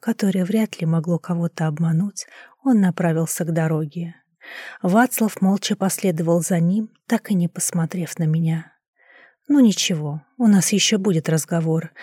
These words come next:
Забыть произошедшее я не смогу. Да как такое забыть, когда я постоянно думаю об этом?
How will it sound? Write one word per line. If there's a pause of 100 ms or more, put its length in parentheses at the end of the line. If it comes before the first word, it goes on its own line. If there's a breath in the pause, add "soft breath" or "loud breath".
(260 loud breath)
Забыть
произошедшее
я
не
смогу. (720)
Да
как
такое
забыть,
когда
я
постоянно
думаю
об
этом?